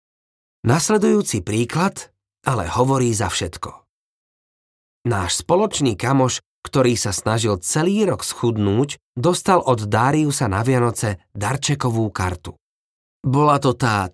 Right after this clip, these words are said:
typická gíčová kartička, ktorá pri otvorení prehrá melódiu Happy Birthday. Okrem toho bolo na nej prianie k osemdesiatke. Vnútri sa nachádzala snáď ešte gíčovitejšia pohľadnica,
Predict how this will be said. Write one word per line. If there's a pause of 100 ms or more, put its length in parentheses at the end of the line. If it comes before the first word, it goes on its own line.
typická
gíčová
kartička, (240)
ktorá
pri
otvorení
prehrá
melódiu (120)
Happy
Birthday. (1000)
Okrem
toho (160)
bolo
na
nej
prianie
k
osemdesiatke. (760)
Vnútri
sa
nachádzala
snáď
ešte
gíčovitejšia
pohľadnica,